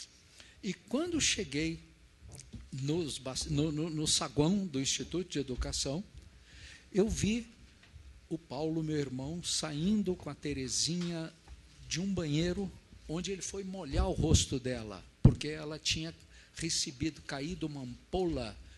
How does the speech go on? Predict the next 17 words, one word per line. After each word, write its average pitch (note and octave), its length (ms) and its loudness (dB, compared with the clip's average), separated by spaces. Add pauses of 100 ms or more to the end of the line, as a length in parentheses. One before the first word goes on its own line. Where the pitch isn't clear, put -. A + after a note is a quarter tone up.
(200)
de D#3+ 120 2
um D3 180 -2
ácido C#3+ 360 0
bromídrico C#3+ 720 6
na, D3 160 -8
no C#3 160 -6
rosto D#3+ 420 2
dela, C3 460 -6 (340)
e C3+ 160 -10
ela D3+ 220 -12
tava D3 260 -10
toda E3 340 2
ardida C#3+ 720 2
e D3 40 -2
gritando C#3 760 -4
de C3+ 160 -4
dor. G#2+ 260 -8